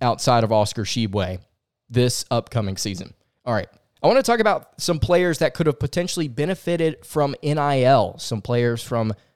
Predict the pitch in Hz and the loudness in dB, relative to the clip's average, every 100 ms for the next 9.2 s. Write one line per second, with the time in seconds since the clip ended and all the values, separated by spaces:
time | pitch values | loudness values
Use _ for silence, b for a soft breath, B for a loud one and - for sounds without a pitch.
0 | _ 123 135 139 135 143 135 123 147 131 | _ 0 2 0 -2 0 0 0 0 -2
1 | 123 - - 127 98 104 - - _ _ | -2 -8 -4 -4 -4 -6 -8 -14 _ _
2 | _ _ - 117 110 107 117 113 131 110 | _ _ -8 -2 0 0 0 -2 -4 -4
3 | 123 113 117 123 - 117 117 113 117 113 | -2 -2 -4 -12 -6 -4 -2 -2 -2 -2
4 | 110 107 104 - _ _ _ _ _ _ | -2 -4 -6 -10 _ _ _ _ _ _
5 | _ _ _ _ _ _ 156 165 160 175 | _ _ _ _ _ _ -4 -2 -2 -4
6 | 180 202 208 202 190 160 170 160 160 160 | -2 0 0 0 0 -2 0 0 0 -2
7 | 156 156 156 139 - - _ _ _ 147 | 0 4 2 0 -8 -16 _ _ _ -2
8 | 143 139 139 143 135 123 127 117 107 98 | 0 0 0 0 -2 0 0 0 0 -2
9 | - - | -2 -8